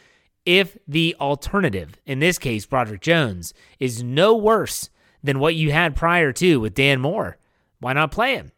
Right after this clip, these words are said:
He has a much higher ceiling. And so the fan base is watching this, and Mike Tomlin was asked about this at his press conference, and he said, "Well, that's a big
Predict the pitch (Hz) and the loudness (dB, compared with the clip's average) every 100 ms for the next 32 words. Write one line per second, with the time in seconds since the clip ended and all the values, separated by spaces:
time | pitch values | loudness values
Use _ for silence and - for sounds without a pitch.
0 | _ _ _ _ 120 147 139 135 190 185 | _ _ _ _ 2 4 4 2 0 2
1 | 170 139 107 - 160 110 76 - _ _ | 0 0 0 0 0 0 -6 -20 _ _
2 | _ _ _ - 151 143 160 139 127 208 | _ _ _ -2 0 2 0 0 0 0
3 | 220 190 170 151 123 127 139 - 117 104 | 2 2 2 0 -4 0 0 0 -6 -6
4 | 123 135 135 156 160 160 160 175 185 196 | -2 -2 0 0 2 2 0 4 4 4
5 | - 123 110 104 104 123 113 113 160 165 | 2 -2 -2 -4 -6 -4 -4 -4 -2 -2
6 | - 127 117 117 131 127 123 147 123 127 | -2 -4 -4 -6 -4 -4 -2 -2 0 4
7 | 127 120 - - _ - 143 143 135 143 | 4 2 -2 -12 _ -2 0 0 4 4
8 | 120 | 2